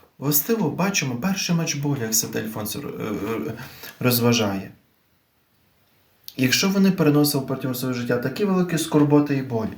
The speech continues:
то чи нам пра-, то чи правильно нам нарікати, ремствувати і проявляти нетерплячість, коли ми переживаємо якусь тимчасову прикрість?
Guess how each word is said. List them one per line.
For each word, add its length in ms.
то 120
чи 160
нам 240
пра-, 400
то 100
чи 140
правильно 440
нам 280
нарікати, 640
ремствувати 840
і 60
проявляти 520
нетерплячість, 960
коли 240
ми 160
переживаємо 420
якусь 220
тимчасову 680
прикрість? 680